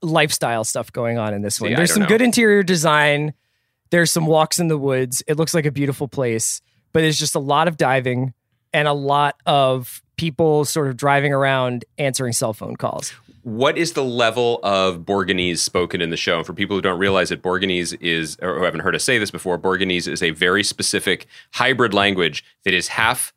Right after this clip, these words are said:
Speaker 2: whatever the Scandinavian mother tongue is and half phrases said very quickly in heavily accented English.
Speaker 1: Yeah, "Don't have a cow, man." <laughs>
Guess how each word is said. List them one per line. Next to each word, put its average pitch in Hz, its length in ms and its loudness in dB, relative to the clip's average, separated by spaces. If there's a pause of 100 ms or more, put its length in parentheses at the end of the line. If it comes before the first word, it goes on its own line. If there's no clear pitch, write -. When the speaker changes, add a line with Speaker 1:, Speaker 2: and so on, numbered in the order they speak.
(120)
Speaker 2:
whatever 98 340 2
the 92 80 0
Scandinavian 90 600 0
mother 87 300 2
tongue 87 300 0
is 98 500 0 (280)
and 90 280 2
half 101 420 -2 (320)
phrases 101 540 0
said 87 240 2
very 95 320 2
quickly 87 480 -2
in 82 100 -2
heavily 90 340 0
accented 82 420 0
English. 80 440 -6
Speaker 1:
Yeah, 185 160 4
"Don't 185 240 4
have 180 160 2
a 160 60 0
cow, 185 320 2
man." 139 360 0 (140)
<laughs> 151 60 -4